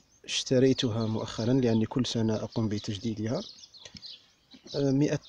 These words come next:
آه، يعني كيس فيه مئة حبة أو مئة، آه، عين بلاستيكية، حوالي أربعة دولار أو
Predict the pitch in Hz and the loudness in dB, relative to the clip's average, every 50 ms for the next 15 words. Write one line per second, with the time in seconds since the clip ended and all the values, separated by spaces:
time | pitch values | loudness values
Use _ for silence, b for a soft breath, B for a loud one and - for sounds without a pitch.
0 | - - - 135 127 120 117 113 110 107 107 107 107 104 113 123 127 127 - - | -12 -4 0 2 4 4 4 4 4 2 2 0 0 0 2 2 2 0 2 2
1 | 165 160 - - - 143 123 131 135 143 - 123 - - - - 131 117 98 110 | 2 2 2 2 0 0 0 2 2 2 0 -2 -6 -6 -4 -4 -4 -2 0 -2
2 | 123 165 226 - 147 127 120 120 123 127 120 - - - - 123 113 113 110 110 | -2 -2 -2 -2 -2 2 2 2 2 2 0 -2 -4 -6 -4 -2 0 0 0 0
3 | 107 110 110 - 107 120 127 127 - 127 120 - - 123 - 139 151 185 254 - | -2 -2 -4 -2 -2 -2 -2 -2 -2 -4 -6 -4 -8 -6 -4 -4 -4 -4 -4 -8
4 | B B B B B B B B B B - - - 208 226 240 233 208 185 175 | B B B B B B B B B B -16 -2 0 2 2 4 4 4 4 4
5 | 165 147 143 135 127 123 117 123 123 107 104 107 107 - - 113 104 107 98 98 | 4 4 4 4 4 4 4 4 2 2 2 0 -2 -4 -6 -6 -4 -4 -6 -6
6 | 101 | -8